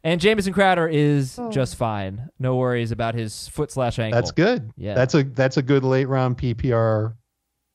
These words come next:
Speaker 2: receiver.
Speaker 1: Not ne-, I don't know if it's good for Robbie Anderson, but it's good for Jamison Crowder. All right, yesterday Jamie told you that y-, if you write a five-star review for us, we'd really, oh, we all told you, we'd really appreciate it.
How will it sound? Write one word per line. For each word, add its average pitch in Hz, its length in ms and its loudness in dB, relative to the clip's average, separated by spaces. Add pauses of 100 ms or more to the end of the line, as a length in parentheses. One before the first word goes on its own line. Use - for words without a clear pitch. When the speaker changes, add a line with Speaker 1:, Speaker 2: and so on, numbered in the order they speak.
(340)
Speaker 2:
receiver. 80 500 -8 (320)
Speaker 1:
Not 127 220 -4
ne-, 139 140 -2
I 143 120 0
don't 147 100 2
know 139 40 4
if 127 80 2
it's - 80 -8
good 131 180 -2
for 123 80 -6
Robbie 120 360 0
Anderson, 175 440 -2
but 120 320 -2 (600)
it's - 160 -2
good 240 160 4
for 226 80 -2
Jamison 185 400 2
Crowder. 180 360 4 (260)
All 202 80 4
right, 214 100 4
yesterday 226 500 2
Jamie 208 380 0
told 202 340 2
you 196 200 0
that 151 400 2 (680)
y-, 151 220 -8
if 151 180 2
you 156 80 2
write 170 240 4
a 175 60 4
five-star 170 560 4
review 139 260 2
for 127 200 0
us, 117 300 0
we'd 120 160 -6
really, 131 240 -2
oh, 139 200 2
we 156 160 4
all 135 180 4
told 107 240 -4
you, 104 80 -6
we'd 110 100 -8
really 139 220 0
appreciate 120 540 -4
it. - 100 -6